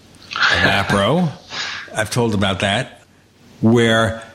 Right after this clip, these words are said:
Speaker 2: ten years earlier, I put out a small U F O magazine,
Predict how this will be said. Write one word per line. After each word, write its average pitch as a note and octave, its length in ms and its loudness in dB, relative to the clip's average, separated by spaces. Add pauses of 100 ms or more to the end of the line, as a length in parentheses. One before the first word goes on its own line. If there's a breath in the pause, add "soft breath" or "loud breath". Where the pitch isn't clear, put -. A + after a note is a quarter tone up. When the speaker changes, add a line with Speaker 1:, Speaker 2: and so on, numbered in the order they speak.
(180)
Speaker 2:
ten D#3 320 -2
years D#3+ 360 0
earlier, C3 460 2
I G#2 100 2
put B2 200 0
out A2+ 160 2
a G#2 60 2
small A2 340 0
U G#2 200 2
F F#2 120 -2
O G2 140 2
magazine, F#2+ 880 0